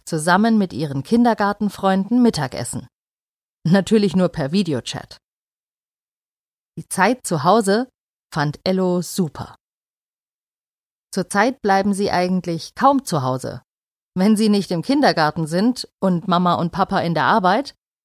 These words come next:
sind sie meist irgendwo unterwegs. Im Wald spazieren zum Beispiel. Oder bei Oma und Opa im Garten. Oder einkaufen.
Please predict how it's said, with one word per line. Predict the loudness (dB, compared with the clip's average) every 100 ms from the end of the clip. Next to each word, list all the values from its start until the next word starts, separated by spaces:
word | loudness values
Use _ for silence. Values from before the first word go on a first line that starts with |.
| _ -6
sind | -2 0
sie | 0
meist | 0 2 0 -2
irgendwo | -2 0 0 0 0
unterwegs. | 0 0 0 0 -2 -8 -18 _ _ _ _ _ _ _ _
Im | -2 2
Wald | 4 2
spazieren | -2 -6 -2 2 4 2
zum | -2
Beispiel. | -6 -6 -10 -12 -14 -16 _ _ _ _ _ _ _ -2
Oder | 2 4 2
bei | 2 0
Oma | 2 2 4
und | 2 2
Opa | 0 0
im | -4 0
Garten. | 0 0 -2 -10 -12 _ _ _ _ _ _
Oder | -2 0
einkaufen. | 2 2 2 -4 -8 -12 -20